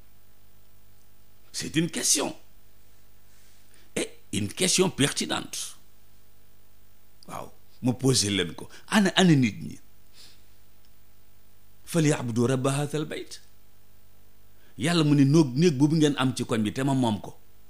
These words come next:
lu leen ko tee dundal? Bu ngeen koy dundal rek di dund.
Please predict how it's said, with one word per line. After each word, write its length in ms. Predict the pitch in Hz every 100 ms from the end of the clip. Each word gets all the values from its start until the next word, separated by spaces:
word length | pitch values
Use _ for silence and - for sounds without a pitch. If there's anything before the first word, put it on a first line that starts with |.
| - -
lu 100 | 127
leen 180 | 175 165
ko 120 | 151
tee 160 | 143 139
dundal? 300 | 127 127 123 277 - -
Bu 200 | 101 107
ngeen 140 | 165 180
koy 160 | 180 170
dundal 240 | 175 160
rek 120 | 147
di 100 | 131 143
dund. 220 | 131